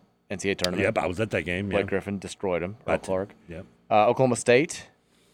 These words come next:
Speaker 1: We've played them.
Speaker 2: I feel like we have played. I think we played them in the nineties in the tournament, didn't we?
Speaker 1: Yes.
Speaker 2: Didn't we beat Bryant Reeves in Sweet sixteen, I think, or the second round?
Speaker 1: I don't know if it was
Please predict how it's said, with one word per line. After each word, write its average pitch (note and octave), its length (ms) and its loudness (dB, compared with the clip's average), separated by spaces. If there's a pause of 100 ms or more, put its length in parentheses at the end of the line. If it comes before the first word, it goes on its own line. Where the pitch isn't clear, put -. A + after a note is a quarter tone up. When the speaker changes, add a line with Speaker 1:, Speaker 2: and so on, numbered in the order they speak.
(120)
Speaker 1:
We've E3 160 4
played G3 240 6
them. A2 320 4 (380)
Speaker 2:
I - 80 -2
feel - 200 4
like C3+ 140 6
we A2 120 2
have G#2 200 4
played. A2+ 180 2
I G#2+ 80 6
think C#3 160 2
we B2 80 0
played B2 160 2
them A#2 100 2
in A2 40 0
the G2 60 -2
nineties G2 360 0
in F#2+ 60 -4
the D#2 60 -10
tournament, B2+ 300 2
didn't G#2 180 -2
we? E3 160 0 (640)
Speaker 1:
Yes. - 440 2 (840)
Speaker 2:
Didn't D#3+ 140 6
we E3+ 80 10
beat D#3 200 4
Bryant D#3 300 6
Reeves D3 340 4
in D3+ 80 2
Sweet D#3 220 4
sixteen, D3+ 340 -2
I D#3 60 4
think, E3 260 2
or C#3 80 4
the A#2+ 80 -2
second C#3 260 0
round? D#3 300 0 (540)
Speaker 1:
I - 60 -12
don't C#3+ 80 -4
know D#3 60 4
if C#3 100 0
it - 20 0
was G#2+ 140 0